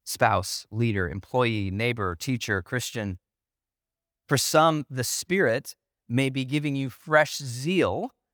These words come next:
for this role that you have to see how special it is and how fleeting it is and how important it is to God. Your kids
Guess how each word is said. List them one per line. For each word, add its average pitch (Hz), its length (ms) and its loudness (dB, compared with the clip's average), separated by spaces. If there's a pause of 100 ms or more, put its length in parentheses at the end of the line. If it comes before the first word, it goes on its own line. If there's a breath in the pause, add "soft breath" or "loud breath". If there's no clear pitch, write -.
(500)
for 175 260 6
this 143 500 -2
role 190 340 4
that 160 120 -2
you 123 140 -4
have 123 240 -2
to 160 100 -4
see 196 160 -4
how 180 140 2
special 202 640 -4
it 151 80 0
is 135 180 0
and 156 120 -6
how 170 180 2
fleeting 208 480 -2
it 143 100 0
is 135 240 -4
and 143 140 -6
how 165 240 6
important 180 500 0
it 131 120 -2
is 113 260 -2
to 156 100 -10
God. 147 420 0 (1300)
Your 151 120 6
kids 180 520 -2